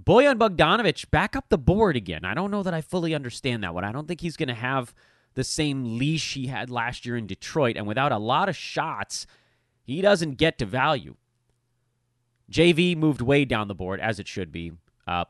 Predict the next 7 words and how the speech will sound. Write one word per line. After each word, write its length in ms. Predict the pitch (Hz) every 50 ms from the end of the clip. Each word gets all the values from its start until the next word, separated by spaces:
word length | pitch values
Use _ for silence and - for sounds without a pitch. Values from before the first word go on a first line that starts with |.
| _ -
Portis, 560 | - 170 165 156 160 151 - - - - - _ _ _ _ _
no 160 | 120 135 135
change. 460 | 127 - - - 135 123 123 123 - -
Josh 300 | - 175 170 165 - -
Hart 340 | - 160 165 165 - -
moved 260 | 156 143 147 135 113 - - _ _
up 280 | 196 196 202 - -